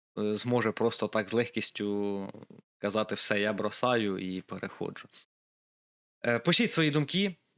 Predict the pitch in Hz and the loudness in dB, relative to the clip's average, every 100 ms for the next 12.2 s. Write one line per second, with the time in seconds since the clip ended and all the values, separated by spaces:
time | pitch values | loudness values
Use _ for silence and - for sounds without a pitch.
0 | - 120 117 139 165 156 131 117 156 - | 0 0 2 2 2 4 4 4 4 4
1 | 170 143 151 143 139 123 - 139 127 127 | 0 2 4 4 4 2 2 2 2 2
2 | 131 123 117 113 117 - 113 107 117 110 | 4 4 4 4 2 2 0 2 4 2
3 | 107 113 110 139 175 156 113 113 - 117 | 2 -2 0 2 2 2 2 0 0 -2
4 | - 170 - - 107 107 113 - 123 117 | 0 -2 -2 -2 0 0 -2 -4 -4 -4
5 | 131 123 110 - 113 110 107 113 117 135 | -2 0 -2 -2 -2 0 0 2 2 2
6 | - 117 107 - 110 127 117 98 101 95 | -2 -2 -2 -2 0 2 0 0 -2 -2
7 | - - 117 110 117 - 98 95 - 107 | -4 -4 0 2 0 0 -4 -4 0 0
8 | 123 117 110 - - - _ - 101 98 | 2 0 -2 -6 -20 -20 _ -8 -4 -4
9 | - 113 - 117 - 98 98 101 101 104 | -4 -6 -2 -2 -2 -4 -6 -6 -4 0
10 | 113 127 - _ _ _ - 98 92 92 | 2 0 -4 _ _ _ -8 -6 -6 -8
11 | 101 110 - - 90 95 107 127 117 - | -6 -6 -6 -6 -4 0 2 4 2 0
12 | - 98 | -2 -6